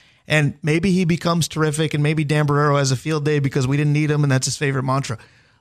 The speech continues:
But so be it. I think you've seen what you're going to see out of Cat in Minnesota. I hope desperately that I'm wrong.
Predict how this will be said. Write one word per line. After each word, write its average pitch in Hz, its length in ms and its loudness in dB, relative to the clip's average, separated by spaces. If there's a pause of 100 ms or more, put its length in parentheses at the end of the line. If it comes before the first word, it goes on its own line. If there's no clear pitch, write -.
But 175 180 0
so 214 220 0
be 175 220 0
it. 156 180 -2
I 147 80 -2
think 190 360 -6
you've 175 220 -2
seen 156 540 2 (360)
what 151 220 -2
you're 170 100 0
going 170 400 0
to 170 60 0
see 170 320 -2
out 143 140 0
of 135 80 -2
Cat 143 220 -2
in 147 60 -2
Minnesota. 151 340 -2
I 127 120 0
hope 165 340 0
desperately 139 680 -4 (180)
that 135 140 2
I'm 135 180 2
wrong. 135 280 2